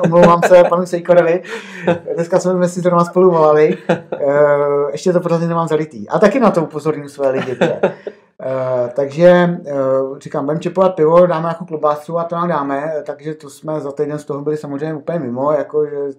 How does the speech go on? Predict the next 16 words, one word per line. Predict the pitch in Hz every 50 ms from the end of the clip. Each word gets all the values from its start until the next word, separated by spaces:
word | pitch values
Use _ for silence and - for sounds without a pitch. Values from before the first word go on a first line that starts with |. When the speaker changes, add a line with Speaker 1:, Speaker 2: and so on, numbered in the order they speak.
| _
Speaker 1:
to, | - 139 135
to | _ -
je | 143
potřeba | 143 143 139 - - 147 147
jako | 139 - 147
trošku | 139 139 131 _ -
začít | 147 143 143 156 147 -
jako | 135 - 165 -
řešit. | 113 110 107 - 139 147 143 - - - - _ - _ _
Navíc | 135 139 139 160 156 -
my | 151 147
jsme, | 143 160 160 160 160 160 160 151 127
eh, | 135 135 135 139 139 139 139 139 139 139 139 139
měli | 139 139 143 147 156
tu | 156 156 156 151
nevýhodu, | 151 147 143 147 139 139 143 143 139 139 139 143 165 175